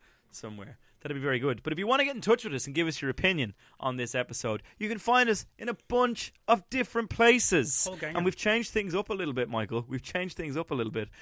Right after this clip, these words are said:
Speaker 1: You can find us on the interwebs at w w w dot seomrabeag dot com, S E O M R A B E A G dot com.
Speaker 2: Means Tiny Room in Irish.
Speaker 1: You can find us on Instagram at Sure Look, Sure Listen Podcast.
Speaker 2: I know, you changed it.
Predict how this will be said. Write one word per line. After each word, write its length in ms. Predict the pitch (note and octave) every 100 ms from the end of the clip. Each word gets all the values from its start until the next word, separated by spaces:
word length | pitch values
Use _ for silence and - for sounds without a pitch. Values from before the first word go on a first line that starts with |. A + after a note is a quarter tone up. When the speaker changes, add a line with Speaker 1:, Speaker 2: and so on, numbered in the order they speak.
| - -
Speaker 1:
You 100 | B3+
can 140 | C#4
find 380 | - B3 B3+ G3
us 180 | C#3+ -
on 140 | F3+ F#3
the 160 | F3+
interwebs 580 | G3 F#3 D3 A2+ - - -
at 120 | B2+
w 300 | E3 E3 D#3
w 340 | D3 E3 D3+ C3+
w 340 | D#3+ D3 C3+
dot 220 | C#3+ D3
seomrabeag 520 | - D3 D3+ C#3 D3+ C#3
dot 120 | C3+
com, 300 | - D#3 A#2+
S 160 | D3 D#3+
E 100 | C#3+
O 120 | C#3+ C3
M 200 | C3+ D3
R 120 | C3+
A 160 | C#3 B2+
B 340 | C#3+ D3+ C#3
E 40 |
A 80 | C3+
G 260 | C3+ D#3+ C#3
dot 160 | C#3+ -
com. 360 | E3 D#3 A2
Speaker 2:
Means 160 | C3 B2
Tiny 260 | - C3+ B2
Room 160 | A#2
in 80 | A2
Irish. 600 | A2+ A#2 - - - - _ _ _ - G3 D#3
Speaker 1:
You 320 | F3 G#3+ C#4
can 220 | - C4+
find 360 | - A3+ B3 B3
us 140 | A#3
on 140 | A3+ A#3
Instagram 540 | B3 - G#3+ F#3+ D3+
at 160 | D3+ F#3
Sure 160 | - F#3
Look, 160 | G#3+
Sure 140 | - F#3+
Listen 220 | G#3 D#3+
Podcast. 680 | F3 A3+ - - E3 - -
Speaker 2:
I 60 |
know, 160 | D3+ F#3
you 140 | G#3
changed 400 | A#2 D3+ G#3+ -
it. 140 | -